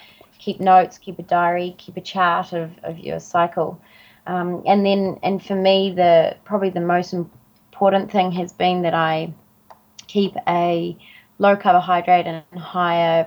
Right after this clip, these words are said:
protein and natural, or natural and good fats diet. And that seems to regulate my hormones and, and keep a good balance of weight, and, and I can maintain that throughout the year rather than going sort of up and down.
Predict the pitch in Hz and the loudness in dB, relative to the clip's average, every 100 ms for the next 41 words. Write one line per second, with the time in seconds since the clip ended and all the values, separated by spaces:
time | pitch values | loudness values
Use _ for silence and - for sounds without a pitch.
0 | - - 175 190 175 175 175 175 - - | 0 0 2 0 -6 -6 -8 -12 -16 -8
1 | - 180 - 185 165 160 170 175 - 170 | -2 -2 -4 -6 0 0 0 -2 -2 -4
2 | 165 180 175 - 185 175 - - - 165 | -2 -2 -4 0 2 2 0 -6 0 2
3 | 156 - - - - - - 190 196 214 | 2 -2 -8 -20 -20 -20 -8 -4 2 2
4 | 214 - - 180 175 - - 180 165 160 | 2 -2 -10 -6 -6 -6 -4 2 4 4
5 | 160 - - - - - - - 190 180 | 2 0 2 2 2 -2 -6 -6 -6 -6
6 | 175 165 - - 165 170 170 - - 170 | -6 -4 -4 -6 -14 -14 -14 -14 -14 -18
7 | 165 185 180 _ - 175 185 180 170 175 | -20 -20 -20 _ -20 -16 -12 -6 -6 -6
8 | 170 - 165 165 175 170 170 - - 165 | -10 -14 -16 -10 -6 -4 -6 -12 -18 -12
9 | 175 170 175 - _ _ _ _ 190 185 | -10 -10 -14 -20 _ _ _ _ -8 -6
10 | 180 190 180 175 175 202 185 180 165 - | -6 -8 -6 -6 -6 -4 -2 -2 -4 -6
11 | - 175 165 - 175 175 165 165 160 165 | -8 -2 -2 -2 -6 -2 -2 0 0 -2
12 | 170 170 165 170 160 170 170 175 165 175 | -2 -4 -4 -6 -4 -2 -2 -8 -12 -12
13 | 170 - 170 180 170 170 170 170 | -8 -8 -6 -6 -4 -2 -4 -6